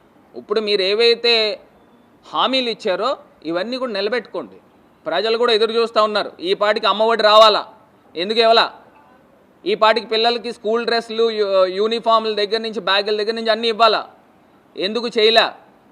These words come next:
విద్యా దీవెన, వసతి దీవెన, రైతు భరోసా, ఇవన్నీ కూడా రావాలా? ఈ పాటికి జగనన్న ఉండి ఉంటే ఇవన్నీ ఎప్పుడో అకౌంట్స్లో బటన్ నొక్కి ఉండేవారు, ప్రజలకు వెళ్ళుండే.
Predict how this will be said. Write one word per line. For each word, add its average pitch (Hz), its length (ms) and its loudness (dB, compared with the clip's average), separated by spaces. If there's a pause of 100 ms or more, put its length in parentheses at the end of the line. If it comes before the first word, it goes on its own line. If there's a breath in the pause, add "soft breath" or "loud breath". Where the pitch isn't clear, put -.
(160)
విద్యా 208 340 4
దీవెన, 214 360 0
వసతి 196 500 0
దీవెన, 208 560 -2 (420)
రైతు 196 380 0
భరోసా, 214 640 0 (140)
ఇవన్నీ 202 340 -6
కూడా 285 160 -2
రావాలా? 262 480 2 (220)
ఈ 196 120 -6
పాటికి 240 340 -2
జగనన్న 247 460 0
ఉండి 254 180 -2
ఉంటే 262 200 -4
ఇవన్నీ 247 520 -4 (320)
ఎప్పుడో 208 280 0
అకౌంట్స్లో 240 640 -2
బటన్ 196 400 -2
నొక్కి 240 220 -6
ఉండేవారు, 247 340 0
ప్రజలకు 226 380 -2
వెళ్ళుండే. 247 540 0